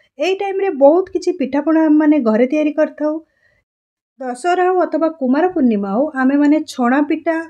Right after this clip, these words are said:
ଅଥବା ମଣ୍ଡା ପିଠା ଘରେ ନିଶ୍ଚୟ ବନେଇଥାଉ। ଏଇଟା ହେଉଛି ନଡ଼ିଆ ପୁର ଦିଆ କାକରା ପିଠା। ବନେଇବା ପାଇଁ ସହଜ।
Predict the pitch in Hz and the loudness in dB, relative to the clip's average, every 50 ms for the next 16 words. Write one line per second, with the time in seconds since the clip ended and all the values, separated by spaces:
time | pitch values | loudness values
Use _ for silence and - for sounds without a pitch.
0 | - 247 233 247 269 262 269 269 254 226 220 220 226 254 277 277 262 226 - 214 | -8 -8 -8 -6 -4 -4 -2 0 0 0 0 0 0 0 0 -2 -4 -6 -6 -6
1 | 226 269 294 262 208 226 233 247 254 247 233 226 - - - 349 392 349 247 190 | -10 -10 -10 -8 -4 -2 0 2 2 2 2 -2 -4 -6 -6 -4 -2 -2 -2 -2
2 | 180 180 175 190 - 202 185 180 202 _ _ _ _ _ _ _ _ _ - 277 | -4 -8 -14 -20 -20 -20 -20 -20 -20 _ _ _ _ _ _ _ _ _ -8 -6
3 | 330 370 381 427 415 415 415 440 415 370 269 247 233 247 294 339 339 339 - 311 | -6 -4 -2 -2 0 0 2 4 4 4 4 4 4 4 4 2 2 2 0 0
4 | 311 277 302 311 320 311 247 214 208 - 240 247 262 262 277 285 - 254 262 277 | 0 0 0 0 0 0 -2 -6 -4 -4 -6 -6 -6 -6 -8 -8 -8 -8 -8 -6
5 | 247 226 233 226 233 254 294 330 349 339 349 349 349 349 359 - 269 247 262 277 | -4 -2 0 2 4 4 4 2 2 0 -2 -2 -2 -2 -2 -2 -4 -2 -2 -2
6 | 240 | 0